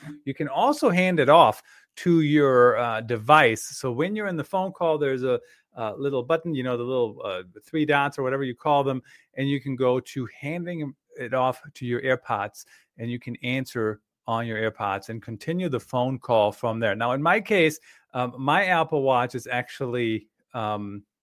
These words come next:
connected to my phone. So it's just the G P S version. Whole nother discussion whether or not it's worthwhile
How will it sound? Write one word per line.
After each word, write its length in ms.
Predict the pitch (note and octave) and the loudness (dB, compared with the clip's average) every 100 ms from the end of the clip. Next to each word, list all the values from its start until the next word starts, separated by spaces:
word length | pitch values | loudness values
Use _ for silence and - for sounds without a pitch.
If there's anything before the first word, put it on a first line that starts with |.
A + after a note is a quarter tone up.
| _ _ _ _ _ _ | _ _ _ _ _ _
connected 460 | C3 B2+ C3 A#2 - | -6 -6 -6 -8 -12
to 80 | |
my 120 | A#2 G2+ | -12 -12
phone. 380 | - D3 B2+ | -4 -2 -2
So 140 | A2+ A2+ | -6 -12
it's 80 | - | -8
just 260 | E3+ - | -10 -8
the 80 | B2+ | -10
G 220 | A2+ C#3+ | -6 -6
P 160 | - B2 | -2 0
S 180 | B2+ - | 0 -4
version. 400 | B2 A#2+ A#2 B2 - - _ | -4 -2 -4 -10 -18 -20 _
Whole 280 | _ G3+ C4+ A#3+ | _ 4 4 4
nother 260 | F#3+ F#3+ | 2 2
discussion 640 | D3 - - D#3+ - B2+ G#2 | -2 -4 0 0 0 -10 -4
whether 300 | B2+ D#3+ D3+ | -2 0 0
or 80 | |
not 260 | C3+ B2 B2 | 0 -2 -2
it's 180 | A2+ - | -8 -8
worthwhile 760 | A2 B2+ A2+ A2+ C3 B2 A#2+ | -4 -2 -2 0 2 2 0